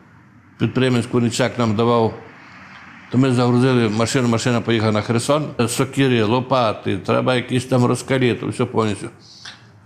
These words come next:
Е, ми, е, ми за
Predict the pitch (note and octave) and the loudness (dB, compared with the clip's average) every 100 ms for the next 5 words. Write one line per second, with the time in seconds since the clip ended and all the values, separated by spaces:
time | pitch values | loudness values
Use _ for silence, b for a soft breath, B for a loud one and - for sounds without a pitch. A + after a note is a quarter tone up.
0 | - G#2+ A2 A2 G#2+ G#2+ G#2+ G#2+ A#2 C3 | -6 -2 0 2 0 0 0 2 2 2
1 | B2+ A2 - - G#2 - - - - - | 2 0 -4 -8 -8 -10 -16 -20 -20 -20
2 | - A2 C#3 A2+ C3 B2+ | -10 -2 -2 0 0 0